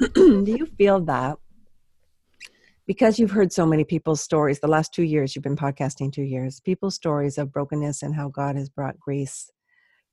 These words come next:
through and in their lives, do you feel like now that the next time that you're gonna face a challenge that you personally will go, "Oh, I don't need to worry because grace is,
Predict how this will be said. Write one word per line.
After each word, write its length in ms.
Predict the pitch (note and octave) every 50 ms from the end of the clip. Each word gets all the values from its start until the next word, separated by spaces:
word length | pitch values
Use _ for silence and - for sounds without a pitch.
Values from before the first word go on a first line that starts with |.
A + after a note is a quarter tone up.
| _
through 280 | - G3+ G3 F#3 F3 E3+
and 120 | D#3 E3
in 180 | D#3+ E3 E3+ E3+
their 120 | E3 D#3+
lives, 320 | D#3 D#3 D3 D3+ D3+ - -
do 80 | -
you 60 | G3 G3+
feel 240 | G3+ - C#4+ D#4
like 200 | C4+ G#3+ F#3 -
now 520 | F3+ D#3+ D#3 C#3+ D3 D3 D3 D#3+ E3+ F3+ F3+
that 260 | F3 E3+ C3+ B2+ -
the 80 | - C#3
next 380 | C#3 D3+ E3 F3 - - -
time 400 | - F#3+ F3+ E3 D#3+ D#3+ D#3 D#3
that 160 | D#3+ C3 -
you're 180 | - B2+ C#3 D3
gonna 160 | D#3+ D3+ D3
face 340 | C#3 - E3 D#3 D#3 - -
a 40 | D3+
challenge 640 | - - - D3 C#3+ C#3+ D3 D#3+ F3 F#3 G3 G3+ -
that 160 | D3+ C3+ C3
you 120 | C#3 D3+
personally 460 | D3 - - E3+ D#3 - - D#3+ D#3+
will 140 | D3+ D3 D3+
go, 180 | - D3+ D3 D3+
"Oh, 260 | - A#3 C4+ B3+ G3+ F#3
I 80 | F#3+
don't 160 | F#3+ F#3+ F#3 F3+
need 160 | F3 E3 -
to 100 | F3 D#3+
worry 280 | D#3+ F3 F#3+ F#3+ D#3+
because 300 | D3+ D#3+ E3 - D3 C#3+ -
grace 280 | - D#3+ D#3 D#3+ - -
is, 140 | A#2 D3